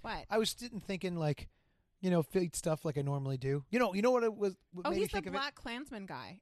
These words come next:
Speaker 1: Anyway, sorry. Yeah, what?
Speaker 2: What made me think of it was the Simpsons episode where Krusty goes on a bender. And he starts,
Speaker 1: Okay.
Speaker 2: you know, getting drunk. One of the scenes, he drinks out of a woman's shoe and then out of a, you know, prospector's boot.
Speaker 1: Mm-hmm.
Speaker 2: Very funny joke. Point is,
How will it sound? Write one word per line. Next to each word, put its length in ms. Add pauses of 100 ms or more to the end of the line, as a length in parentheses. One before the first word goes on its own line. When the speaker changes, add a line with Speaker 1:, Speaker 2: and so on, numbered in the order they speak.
Speaker 1:
Anyway, 260
sorry. 340
Yeah, 160
what? 180 (140)
Speaker 2:
What 120
made 80
me 60
think 220
of 120
it 120
was 140
the 80
Simpsons 420
episode 480
where 340
Krusty 340
goes 200
on 80
a 60
bender. 360 (600)
And 80
he 20
starts, 320
Speaker 1:
Okay. 80 (320)
Speaker 2:
you 80
know, 80
getting 180
drunk. 340 (300)
One 140
of 60
the 40
scenes, 460 (360)
he 120
drinks 400
out 100
of 60
a 40
woman's 300
shoe 320
and 160
then 100
out 160
of 100
a, 80 (460)
you 80
know, 200 (320)
prospector's 500
boot. 260 (480)
Speaker 1:
Mm-hmm. 340 (180)
Speaker 2:
Very 140
funny 180
joke. 340 (400)
Point 220
is, 300